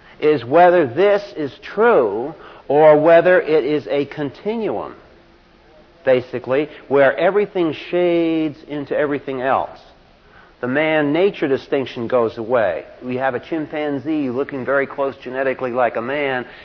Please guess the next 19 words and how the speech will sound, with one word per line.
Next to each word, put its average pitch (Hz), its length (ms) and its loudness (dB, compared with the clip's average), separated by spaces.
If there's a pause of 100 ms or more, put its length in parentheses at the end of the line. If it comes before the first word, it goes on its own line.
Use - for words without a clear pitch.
and 117 140 -10
so 135 120 -4
therefore 143 380 -2
this 175 160 -4 (120)
boundary 151 400 -2
just 135 240 -10
kind 147 200 -6
of 120 80 -8
gets 127 200 -8
erased. 113 600 -2 (1120)
So 151 160 4
it's 139 180 -2
only, 180 260 0
you 151 100 -4
can't 202 280 -2
have 185 140 4
it 151 100 -2
both 156 240 2
ways. 131 420 0